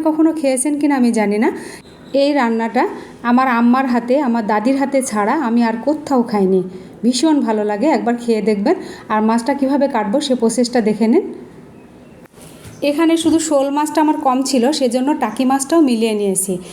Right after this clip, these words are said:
টাকি মাছও এভাবে রান্না করা যায়, ভালো লাগে। শোল মাছ একটু পানসা, সেজন্য আমি এইভাবে রান্না করছি। আ-, আর দুটা মাছ মিলিয়ে নিয়েছি, বেশ ভালো লাগবে। শোল মাছ বড়গুলা খেতে ভীষণ ভালো লাগে। আমার বর বাজারে যে এর চেয়ে বড়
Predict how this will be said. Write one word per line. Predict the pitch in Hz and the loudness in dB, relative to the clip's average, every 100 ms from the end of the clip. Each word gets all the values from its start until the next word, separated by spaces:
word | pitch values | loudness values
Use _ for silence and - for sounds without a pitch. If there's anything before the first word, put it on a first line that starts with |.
| - - | -12 -4
টাকি | 247 302 302 | -2 2 2
মাছও | 302 330 | 2 0
এভাবে | 240 247 240 | 2 2 0
রান্না | 220 214 214 | 0 -2 -2
করা | 233 233 | 0 0
যায়, | 330 320 214 | 0 0 0
ভালো | 208 202 | 0 0
লাগে। | 190 190 196 - - - - - | 0 -2 -6 -14 -20 -20 -18 -4
শোল | 302 277 277 | 0 0 0
মাছ | 302 330 339 | 0 -2 -2
একটু | 349 330 | 0 0
পানসা, | 208 214 202 208 180 - - - | 0 -2 -2 -4 -4 -8 -10 -2
সেজন্য | 269 247 294 359 269 | 0 0 2 2 2
আমি | 254 240 | 2 2
এইভাবে | 233 262 254 226 | 0 0 0 0
রান্না | 208 208 | -2 -2
করছি। | 233 - 415 | -4 -2 -4
আ-, | 392 - - - 208 214 240 226 | -4 -16 -18 -8 -6 -4 -2 -2
আর | 220 214 | 0 0
দুটা | 254 320 285 | 0 2 2
মাছ | 302 269 | 0 0
মিলিয়ে | 262 277 302 | 0 2 4
নিয়েছি, | 311 311 320 294 | 4 4 2 2
বেশ | 254 269 233 | 0 0 0
ভালো | 214 202 | 0 0
লাগবে। | 180 180 185 - - - - - - - | -2 -4 -6 -10 -20 -18 -18 -18 -20 -6
শোল | 262 254 285 | -2 0 0
মাছ | 320 226 | 0 2
বড়গুলা | 226 262 294 339 339 | 2 2 2 0 0
খেতে | 330 262 | 0 2
ভীষণ | 220 254 240 | 2 2 2
ভালো | 226 214 208 | 2 0 0
লাগে। | 202 381 - - - - - - 254 | 0 -2 -4 -16 -20 -20 -20 -4 0
আমার | 269 269 | 0 2
বর | 247 269 226 | 2 2 0
বাজারে | 226 262 277 240 | 0 0 0 2
যে | 294 254 247 | 2 2 2
এর | 247 | 2
চেয়ে | 294 254 | 0 2
বড় | 226 | 2